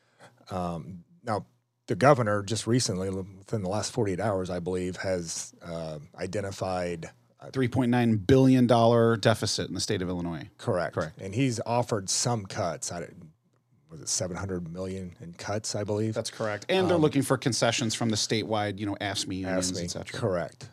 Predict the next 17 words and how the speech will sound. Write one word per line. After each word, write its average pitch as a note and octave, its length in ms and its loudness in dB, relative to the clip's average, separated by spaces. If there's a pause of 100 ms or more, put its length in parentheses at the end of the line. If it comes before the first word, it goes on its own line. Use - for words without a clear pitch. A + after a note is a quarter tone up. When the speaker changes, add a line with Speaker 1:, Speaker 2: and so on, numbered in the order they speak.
(100)
Speaker 1:
Um, F2+ 380 -4
so A#2 440 2 (1000)
they D3 160 6
were D3+ 300 8
re-, - 40 0
relying B2+ 560 4
on A#2+ 160 4
the A#2 160 0
graduated A2+ 580 4
tax G#2+ 420 0
to, F#2+ 260 -2
to - 160 0
pass. G2+ 560 -2
It - 180 -8
did G2+ 180 -4
not G2+ 220 -2
pass. G#2+ 560 -2